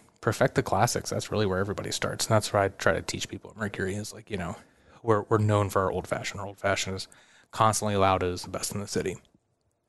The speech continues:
And that's where I t-, I start people. I'm like, "Look, you, you need to learn how to make this drink. The drink is really great for a number of reasons." Um, primary reason is it's a hundred percent technique.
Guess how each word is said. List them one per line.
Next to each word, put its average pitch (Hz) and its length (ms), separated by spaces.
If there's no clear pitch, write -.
And 104 340
that's - 240
where 113 80
I 104 60
t-, - 160
I 123 140
start 123 260
people. 101 240
I'm 104 80
like, 101 180
"Look, - 160
you, 117 140
you 117 120
need 120 200
to 117 100
learn 107 140
how 107 80
to 95 60
make 95 160
this - 120
drink. - 220
The 104 60
drink 104 300
is 98 640
really 139 220
great 131 240
for - 80
a 113 40
number 110 220
of 107 80
reasons." 101 580
Um, 98 460
primary 104 380
reason 98 280
is 92 260
it's - 140
a 101 60
hundred 101 180
percent - 260
technique. - 440